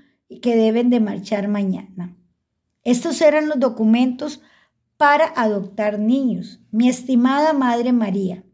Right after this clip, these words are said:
si puede servir a la comprendida de este papel, pues me han dicho muy buenos informes de su circunstancia.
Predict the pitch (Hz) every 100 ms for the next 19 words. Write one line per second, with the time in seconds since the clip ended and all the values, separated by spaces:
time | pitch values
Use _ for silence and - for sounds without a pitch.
0 | _ _ _ _ - 269 - 277 294 339
1 | - 294 233 220 269 294 - 247 247 220
2 | - 220 220 220 214 214 196 269 294 311
3 | - _ _ 226 226 240 240 277 247 226
4 | 220 254 294 339 - _ _ _ 233 240
5 | 233 233 233 269 285 240 254 294 - 330
6 | 311 - _ _ _ _ - 240 285 285
7 | 262 269 285 269 262 240 233 254 262 277
8 | 247 254 247 226 220 190 208 185 - 208
9 | 190 180 - -